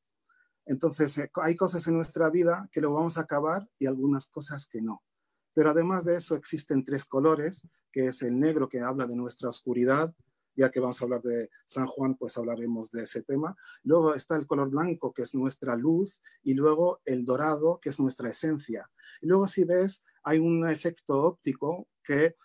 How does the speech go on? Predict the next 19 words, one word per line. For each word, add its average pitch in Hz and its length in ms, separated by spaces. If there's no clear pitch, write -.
nos 131 260
habla 156 300
de 139 140
que 135 120
la 127 140
vida 143 320
es 135 140
una 131 160
mera 127 260
ilusión 120 480
óptica. 123 500
¿Qué 165 80
es 151 160
la 135 120
vida 127 340
sino 123 280
que 123 140
es 120 160
una 123 300